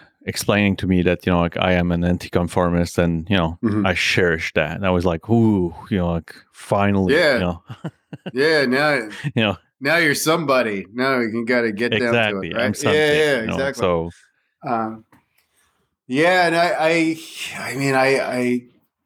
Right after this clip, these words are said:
Speaker 2: I think it all comes down for, and I'm, and I'm, again, this is your, this is, these are new discoveries in sobriety about just getting to the root of,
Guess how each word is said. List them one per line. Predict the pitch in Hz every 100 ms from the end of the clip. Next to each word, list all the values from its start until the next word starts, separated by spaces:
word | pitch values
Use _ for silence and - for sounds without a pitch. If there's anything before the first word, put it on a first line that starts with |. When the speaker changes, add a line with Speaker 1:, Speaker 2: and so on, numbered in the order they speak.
| _ _ -
Speaker 2:
I | 135
think | 135 - 180 170
it | 139
all | 127 120 113
comes | - 123 110
down | 110 117 110 104 - _ _
for, | - - 120 120 98 110
and | 127 113
I'm, | 113 110
and | 127 117
I'm, | 117 120 123 147
again, | 139 131 113
this | 110
is | 123
your, | 123 127 123
this | - 151 -
is, | 127 - - _
these | - - 151 127
are | 131
new | 151 175 180
discoveries | 135 123 - 131 110 101 92 87
in | 85
sobriety | - 98 101 101 107 104 95 76 - _ - - - - _ -
about | 104 104 113 107 101 98 - - _ _ _ _ _ _ _ _ _ _ _ _ _ _ _ _ _ _ 233
just | - 139 151 151 - -
getting | 143 131 131 123
to | 120
the | 113 110
root | 107 110 110
of, | 113 104 95 -